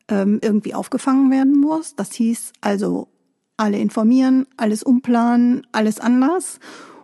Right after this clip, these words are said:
Und das natürlich nicht mit einem Vorlauf oder mit einer Planung, äh, die man irgendwie ganz in Ruhe machen kann, sondern echt holter die Polter und hoppla hopp. Was dann wieder dazu führte,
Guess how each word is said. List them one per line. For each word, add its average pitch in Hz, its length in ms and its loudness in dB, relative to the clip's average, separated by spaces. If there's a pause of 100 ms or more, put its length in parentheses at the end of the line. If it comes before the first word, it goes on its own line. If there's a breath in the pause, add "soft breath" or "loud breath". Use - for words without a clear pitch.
Und 240 240 4
das 240 240 -2
natürlich 240 480 0
nicht 240 200 0
mit 220 320 -2
einem 208 220 0
Vorlauf 262 560 0
oder 220 140 -2
mit 208 180 0
einer 196 220 -2
Planung, 254 720 0
äh, 247 140 0
die 233 160 0
man 226 320 0
irgendwie 220 280 -2
ganz 214 220 -2
in 226 80 0
Ruhe 214 240 -2
machen 220 300 0
kann, 247 260 0
sondern 226 280 -2
echt - 260 -8
holter 202 220 -4
die 208 100 -6
Polter 285 520 -2
und 208 140 -2
hoppla - 300 -6
hopp. - 220 -2 (840 loud breath)
Was 208 360 -2
dann 220 420 0
wieder 254 220 0
dazu 262 320 -4
führte, 285 680 0